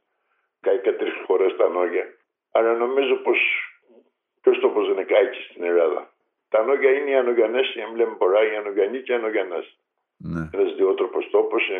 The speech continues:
Speaker 1: μια κορφή ταπεινή, εγωιστική. Εγώ όμως ανήκω στην πρώτη. Ποτέ με τον εγωισμό δεν έκαμα παρέα.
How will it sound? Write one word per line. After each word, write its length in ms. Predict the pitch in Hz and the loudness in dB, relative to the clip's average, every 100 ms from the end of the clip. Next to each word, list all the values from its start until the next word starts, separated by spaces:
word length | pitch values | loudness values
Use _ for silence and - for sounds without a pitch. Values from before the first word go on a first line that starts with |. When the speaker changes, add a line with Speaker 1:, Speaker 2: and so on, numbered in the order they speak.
| 87 | -6
Speaker 1:
μια 120 | 98 | -4
κορφή 880 | 90 87 - - 95 92 87 85 87 _ _ _ _ _ _ _ _ _ | -4 -2 -4 -6 -8 -6 -6 -8 -14 _ _ _ _ _ _ _ _ _
ταπεινή, 1000 | 110 - - 90 95 117 113 107 101 98 _ _ _ _ - | 2 2 -2 -10 -6 -4 -4 -6 -10 -12 _ _ _ _ -6
εγωιστική. 840 | 90 92 87 - - - - 117 - - 95 - - _ _ _ - | 0 2 0 -2 -8 -10 -4 -4 -4 -8 -10 -12 -14 _ _ _ 0
Εγώ 120 | 101 | 0
όμως 220 | 110 104 | 2 0
ανήκω 360 | 101 107 107 101 | -2 -2 -4 -4
στην 360 | - 92 80 76 _ _ - | -4 -8 -8 -12 _ _ -4
πρώτη. 360 | - 82 - _ _ _ _ _ _ _ _ _ _ | 0 0 -4 _ _ _ _ _ _ _ _ _ _
Ποτέ 360 | 87 80 - - | -2 0 4 4
με 140 | - | 4
τον 240 | - 90 85 | 0 0 0
εγωισμό 880 | 76 82 71 69 76 78 78 - _ _ _ _ _ _ | 0 0 0 -4 -4 -2 -2 -4 _ _ _ _ _ _
δεν 360 | 85 107 90 104 | 2 2 4 2
έκαμα 460 | 117 120 113 107 | 2 0 0 -2
παρέα. 640 | - 98 95 101 78 - | 2 4 6 6 2 -2